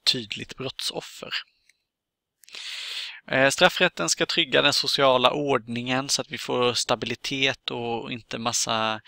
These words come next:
oordning och, eh, oro i samhället. Eh, brottmål prövas också i allmän domstol, precis som många av tvistemålen. Eh, så är det i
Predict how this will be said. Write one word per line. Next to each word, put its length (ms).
oordning 760
och, 500
eh, 480
oro 500
i 40
samhället. 440
Eh, 380
brottmål 500
prövas 340
också 260
i 20
allmän 320
domstol, 580
precis 320
som 320
många 280
av 120
tvistemålen. 840
Eh, 360
så 160
är 60
det 120
i 240